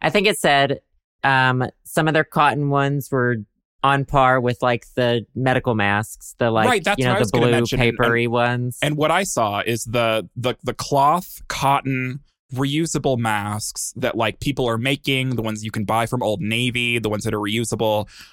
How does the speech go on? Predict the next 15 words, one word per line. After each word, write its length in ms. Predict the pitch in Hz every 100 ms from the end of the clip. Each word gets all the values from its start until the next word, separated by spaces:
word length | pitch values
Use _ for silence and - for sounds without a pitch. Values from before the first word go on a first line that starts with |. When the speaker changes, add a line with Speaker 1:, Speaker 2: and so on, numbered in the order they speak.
| _
Speaker 2:
are, 200 | 131 131
like, 340 | 120 113 101 - 190 - 208
<clears throat> 200 | 147 -
second 500 | - 180 156 160 143 -
tier 400 | - 170 135 117
to, 120 | 135
like, 160 | 120 110
the 100 | 123
first 460 | - 131 120 -
tier 180 | - 123
mask, 320 | 117 113 107
like 140 | 117 107
an 80 | 110
N 140 | 110
ninety-five, 640 | 104 98 98 101 78 76